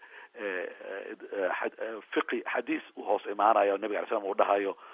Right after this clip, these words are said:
wax kastoo shubha galo qofka dembigu ka tirtiraya. Qofka haddii shubha yar ay imaato, macnaha shaki yar waxaan inuusan gelin haddii la helo, wiilashan waa lasoo wada daynayaa. Laakiin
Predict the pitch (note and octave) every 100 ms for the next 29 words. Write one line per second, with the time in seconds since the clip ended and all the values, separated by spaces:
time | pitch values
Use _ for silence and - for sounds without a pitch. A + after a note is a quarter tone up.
0 | - C3 - C3 - A#2+ - - - A2+
1 | G#2+ - A#2 - - A#2 A2 G2+ - -
2 | G2+ - F2 E2 E2 - - - - -
3 | C#3 - E3+ G#3+ D#3+ B2 A#2 - G2+ F#2+
4 | - - A2 G2 - - - - - -
5 | E3 E3 D3+ - C#3+ C#3+ C#3+ - B2 A2+
6 | A#2+ B2+ - - C3 A#2 A2+ A#2+ - -
7 | - A2+ A#2+ G2+ G2 A2+ G2 E2+ - F#2+
8 | E2+ D#2 - - - - _ _ _ -
9 | _ A2+ A2 - E3+